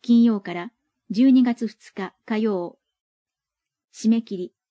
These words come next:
十二月三日水曜。消印有効。当選者の決定等。公開抽選で当選者を決定し、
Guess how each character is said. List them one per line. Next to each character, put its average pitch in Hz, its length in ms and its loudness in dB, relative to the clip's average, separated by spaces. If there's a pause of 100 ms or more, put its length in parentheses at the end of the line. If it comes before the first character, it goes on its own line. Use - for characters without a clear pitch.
(520)
十 254 180 2
二 262 140 6
月 247 240 0
三 226 160 2
日 254 180 -6
水 240 260 -4
曜。 196 400 -4 (300)
消 214 100 -4
印 233 360 2
有 220 180 0
効。 185 560 -6 (1300)
当 269 220 -2
選 285 200 2
者 220 140 -2
の 185 140 -8
決 202 240 -8
定 226 200 -2
等。 190 480 -4 (920)
公 269 180 -2
開 285 220 -6
抽 285 240 -6
選 202 280 -6
で 180 200 -12 (120)
当 262 200 -2
選 269 200 2
者 180 200 -6
を - 20 -12
決 196 260 -10
定 208 200 -6
し、 180 280 -10